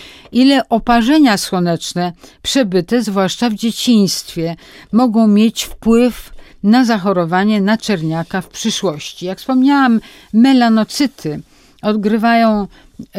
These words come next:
główną rolę w ochronie przed promieniowaniem ultrafioletowym, wytwarzając pigment, który jest zdolny do pochłaniania energii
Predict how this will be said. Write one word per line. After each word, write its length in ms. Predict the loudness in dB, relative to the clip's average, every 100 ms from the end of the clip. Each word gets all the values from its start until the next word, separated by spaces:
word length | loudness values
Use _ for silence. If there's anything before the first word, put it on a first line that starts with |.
| -4
główną 560 | 0 2 4 4 4
rolę 400 | 4 4 2 0
w 60 | -2
ochronie 600 | -6 -2 -2 0 -4 -6
przed 560 | -4 -4 -4 -8 -20 -6
promieniowaniem 840 | 0 2 0 -2 -2 -2 -2 -2
ultrafioletowym, 1040 | -2 -4 -6 -6 -6 -4 -2 -2 -2 -2 -6 _ _ _ -10
wytwarzając 880 | -2 -2 0 -2 0 0 0 -2 -6
pigment, 640 | -4 -4 -2 -2 -2 -4
który 260 | -4 0 2
jest 180 | 2 -2
zdolny 540 | -2 0 0 0 0
do 120 | -2
pochłaniania 720 | -4 -6 -4 -2 0 0 -2 -2
energii 640 | -2 -4 -6 -6 -4 -4